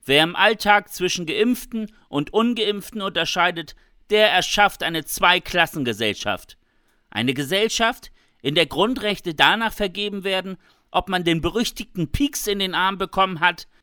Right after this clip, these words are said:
wäre keine aufgeklärte und fortschrittliche Gesellschaft mehr. Und da es keine Impfpflicht gibt, geht es den Staat auch nichts an, wer sich impfen lässt oder nicht.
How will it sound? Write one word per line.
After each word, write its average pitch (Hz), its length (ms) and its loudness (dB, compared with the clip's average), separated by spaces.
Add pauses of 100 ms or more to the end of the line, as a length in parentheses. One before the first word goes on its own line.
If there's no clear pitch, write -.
wäre 180 340 4
keine 214 560 0
aufgeklärte 185 840 0
und 135 120 -4
fortschrittliche 175 880 -2
Gesellschaft 139 680 0
mehr. 87 360 -8 (600)
Und 127 200 -2
da 131 120 4
es - 120 -2
keine 151 300 -2
Impfpflicht 165 560 -4
gibt, - 360 -2 (420)
geht 220 200 2
es 220 120 0
den 190 160 -2
Staat 226 480 6
auch 151 220 2
nichts 202 420 2
an, 196 280 2 (220)
wer 156 180 4
sich 151 280 -4
impfen 208 340 4
lässt 175 340 -2
oder 151 200 4
nicht. 143 500 4